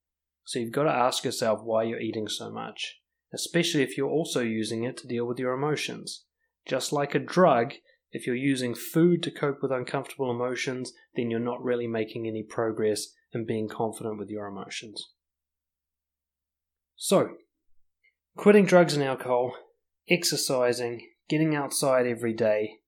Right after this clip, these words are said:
eating as much nutritious food as possible,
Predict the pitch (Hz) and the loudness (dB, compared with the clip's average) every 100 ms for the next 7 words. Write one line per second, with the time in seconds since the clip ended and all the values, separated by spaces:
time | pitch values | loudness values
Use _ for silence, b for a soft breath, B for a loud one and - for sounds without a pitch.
0 | _ - 147 143 135 123 123 143 139 147 | _ -4 0 0 -2 -6 -4 -6 -4 -4
1 | 127 135 117 123 - - 120 113 110 - | -2 -2 -2 -4 -4 -2 0 0 -4 -2
2 | 120 107 - 117 110 | -2 -2 -4 -4 -4